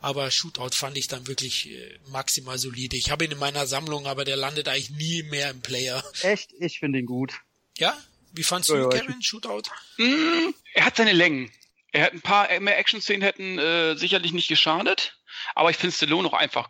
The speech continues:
Speaker 3: cool, wie er auch am Anfang so sich, äh, auch ein bisschen auf die Schippe nimmt. Äh, zeigen sie auch so ein bisschen Bilder von damals,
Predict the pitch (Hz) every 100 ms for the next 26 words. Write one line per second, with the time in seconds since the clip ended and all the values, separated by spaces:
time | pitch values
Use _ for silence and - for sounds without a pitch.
0 | - 135 123 113 131 135 131 123 156 147
1 | 135 123 120 117 127 - 135 - 92 -
2 | 143 - 143 131 139 135 - 123 135 113
3 | 113 285 - - - - - - - -
4 | 123 127 127 127 - - 135 143 135 139
5 | 127 135 127 - - 151 175 160 139 147
6 | 135 135 160 151 139 - -